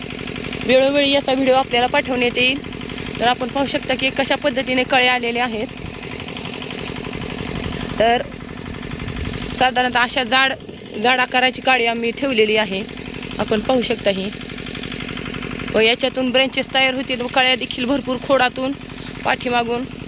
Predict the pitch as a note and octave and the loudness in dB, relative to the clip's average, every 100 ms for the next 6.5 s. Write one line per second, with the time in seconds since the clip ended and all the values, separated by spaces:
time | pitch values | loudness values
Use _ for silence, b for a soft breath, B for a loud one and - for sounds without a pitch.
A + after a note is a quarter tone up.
0 | - - G1+ - - - - - - - | -12 -10 -10 -10 -8 -8 -8 -8 -8 -8
1 | - - G#3+ B3 B3 C#4 A#3+ A3+ A#3+ A#3+ | -8 -2 0 2 2 0 0 0 2 2
2 | A#3 A#3 A#3+ A3+ A#3 A#3 G3+ G#3 G#3+ G3+ | 2 2 2 2 2 0 -2 0 0 -4
3 | - - - - - - - - - G1+ | -8 -12 -12 -10 -10 -10 -10 -8 -8 -8
4 | - - - G1+ G1+ G1+ G1+ G1+ G1+ - | -8 -8 -6 -6 -6 -6 -6 -6 -6 -6
5 | - - G1+ - - - - - - - | -6 -6 -6 -6 -6 -6 -6 -6 -6 -6
6 | - - - - | -6 -4 -4 -2